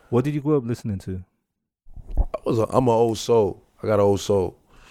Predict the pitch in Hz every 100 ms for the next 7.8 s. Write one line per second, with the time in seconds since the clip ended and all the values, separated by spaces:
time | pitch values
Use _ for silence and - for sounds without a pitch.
0 | - - - - - - - 98 117 120
1 | 107 98 117 107 95 95 110 101 104 92
2 | 98 92 90 85 92 90 82 - _ _
3 | - - - - - - 95 87 - -
4 | - - - - - _ - - 98 85
5 | 76 87 101 87 82 - - - - _
6 | _ _ _ - _ _ _ _ _ _
7 | _ - - 85 98 87 -